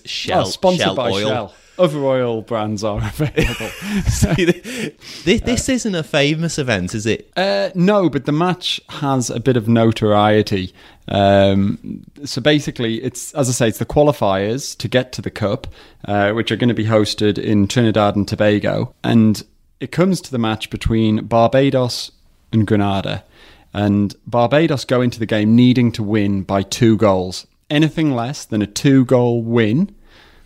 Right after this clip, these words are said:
Speaker 2: uh, a two-goal margin, sends them home, and it sends Grenada through to the next round. Uh, well, sorry, through to the tournament in Trinidad and Tobago. So, um, they're in a group with Puerto Rico. It's a, it's a group of three.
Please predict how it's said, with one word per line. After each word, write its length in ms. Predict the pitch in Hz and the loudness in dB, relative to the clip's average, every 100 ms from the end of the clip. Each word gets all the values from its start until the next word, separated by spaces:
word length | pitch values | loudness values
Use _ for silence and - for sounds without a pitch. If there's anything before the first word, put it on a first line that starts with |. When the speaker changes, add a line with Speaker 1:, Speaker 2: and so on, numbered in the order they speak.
| _ | _
Speaker 2:
uh, 340 | 104 101 101 104 | -4 -2 -2 -6
a 60 | 110 | -6
two-goal 460 | - 143 127 120 | 2 4 6 4
margin, 640 | 113 110 104 101 101 107 - _ _ | 4 2 0 -2 -4 -4 -8 _ _
sends 360 | - 135 117 101 | -6 0 0 2
them 420 | 123 131 123 110 | 2 2 2 -2
home, 440 | 92 110 123 151 165 _ _ _ | -2 0 2 0 -4 _ _ _
and 140 | 113 | -2
it 100 | 107 | -2
sends 280 | - 107 101 | 0 0 0
Grenada 480 | - 117 120 117 101 | 0 2 4 2 0
through 280 | - 107 101 | -2 -2 0
to 120 | 104 | 0
the 80 | 104 | 0
next 360 | 107 101 - | 0 -2 -4
round. 500 | 107 101 95 98 104 - _ _ _ | -2 -2 -4 -6 -10 -16 _ _ _
Uh, 140 | 92 117 | -12 -2
well, 120 | 147 | 0
sorry, 280 | 143 139 104 | 2 0 0
through 320 | 92 127 120 | -2 0 0
to 180 | 101 117 | 0 -2
the 120 | 104 | -2
tournament 600 | 101 - 113 107 95 92 | -4 0 2 2 0 -2
in 140 | 95 98 | -2 -2
Trinidad 460 | - 101 98 95 92 | 0 0 0 0 -2
and 100 | 92 | -4
Tobago. 500 | 101 98 95 101 95 | -2 -2 -4 -6 -6
So, 280 | - 107 - _ _ _ _ _ _ - | 0 -2 -2 _ _ _ _ _ _ -16
um, 200 | 113 104 | -10 -6
they're 120 | 110 135 | 0 2
in 80 | |
a 40 | 151 | 2
group 300 | 120 117 117 | 0 -4 -4
with 220 | 104 - | -8 -6
Puerto 260 | 135 120 107 | -4 0 2
Rico. 360 | 101 104 101 | 0 0 -2
It's 140 | 95 104 | -2 -4
a, 160 | 101 | -6
it's 140 | 104 104 | -6 -4
a 40 | |
group 240 | 139 131 | 0 0
of 100 | 98 | 0
three. 400 | - 107 101 98 | -4 0 0 -2